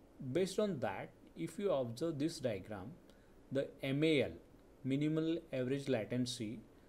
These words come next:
uh, that will be one plus three divided by two. So here the minimum value one and three, one plus three divided by two, which is equal to two, and hence the modified state diagram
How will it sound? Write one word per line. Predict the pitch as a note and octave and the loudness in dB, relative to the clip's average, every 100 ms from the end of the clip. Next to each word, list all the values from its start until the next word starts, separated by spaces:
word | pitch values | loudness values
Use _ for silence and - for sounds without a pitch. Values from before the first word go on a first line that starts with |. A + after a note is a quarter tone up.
| - - | -20 -6
uh, | B2+ C3 | -4 0
that | C#3+ C#3 D#3+ | 2 2 2
will | E3 | 0
be | C#3+ D3+ G3+ - - - - | 2 0 -2 -10 -20 -12 -2
one | C3 D#3+ F#3 F3+ | 2 4 2 2
plus | F3+ F3+ - - | 2 2 -4 0
three | B2+ A#2 B2+ C3+ | 0 0 -2 -4
divided | B2 C3 B2+ B2+ A#2+ | 2 6 6 6 4
by | F3+ - - - - - | 2 0 -14 -20 -14 -12
two. | F2 - - - - - - | -12 -14 -20 -20 -20 -12 -2
So | C#3+ C3+ | 0 2
here | D3 E3+ E3 - - D#4+ A4+ - - - | 4 6 6 0 -12 -16 -16 -20 -20 -10
the | A#2+ C3 | 0 2
minimum | C3+ C#3 D3 C#3+ | 4 4 2 2
value | A2 G#2 D3+ | 2 0 -2
one | B2 A#2 D3+ | -2 -2 -2
and | D3 B2+ A#2 | -2 -4 -4
three, | G#2+ G2+ - | -10 -10 -4
one | C3 | -4
plus | B2+ D3 - | 0 -2 -2
three | B2+ G2 - - - - - - B2+ | -2 -4 -6 -20 -20 -20 -20 -6 2
divided | C3+ C3+ C3 C3 | 4 2 4 4
by | A#2+ - - | 4 -2 -4
two, | C#3 G#2+ B2+ - - | -2 -2 -4 -12 -6
which | B2 C3 | -4 -2
is | B2 A#2+ | -2 -2
equal | A#2+ A#2 A2+ | -2 -4 -2
to | C3+ - - - A#2+ | -8 -8 -20 -8 -8
two, | - - - - - - - | -8 -12 -20 -20 -20 -14 -6
and | B2+ | 0
hence | D#3+ E3+ - | 0 -2 0
the | C3+ | 2
modified | C3 A#2 B2 B2 F3 E3+ | 2 2 0 0 0 0
state | - C3+ B2 | 0 0 2
diagram | A2+ A2 A#2+ A2 | -2 0 -4 -4